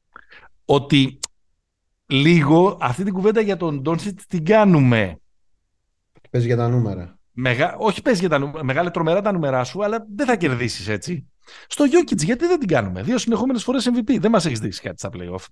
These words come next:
Speaker 1: Δεν μας έχεις δείξει. Δεν έχεις κερδίσει, εννοώ, έτσι.
Speaker 2: Γιατί έπαι-, γιατί ισχύει το ίδιο που ισχύει για τον Dinwiddie. Ο δεύτερος καλύτερος παίκτης ήταν ο Will Barton,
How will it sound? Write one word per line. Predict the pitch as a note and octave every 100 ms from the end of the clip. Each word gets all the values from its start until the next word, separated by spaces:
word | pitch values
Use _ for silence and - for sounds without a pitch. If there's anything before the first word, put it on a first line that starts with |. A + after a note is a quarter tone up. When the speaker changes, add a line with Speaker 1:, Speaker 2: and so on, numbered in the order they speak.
| _ _
Speaker 1:
Δεν | G2+
μας | F#2+ A2
έχεις | F#2
δείξει. | F#2+ F#2 - D#2+
Δεν | G#2
έχεις | G#2+
κερδίσει, | - G2+ A2 -
εννοώ, | - - B2
έτσι. | B2 D3+
Speaker 2:
Γιατί | D3+ D#3+
έπαι-, | D#3+ E3 C#3
γιατί | C3+ C#3 C#3+ E3
ισχύει | E3 - E3+
το | D#3+
ίδιο | D#3+ E3 E3
που | D#3
ισχύει | D3+ - F3
για | E3+
τον | D#3+ E3+ E3 E3 E3 D#3+
Dinwiddie. | D3+ A#2+ G#2+ A2
Ο | A#2+
δεύτερος | C#3+ D3 B2+
καλύτερος | C#3+ C#3+ D3 C#3
παίκτης | C#3+ -
ήταν | D3+
ο | C#3+
Will | D3+ C3+
Barton, | C#3 - F2+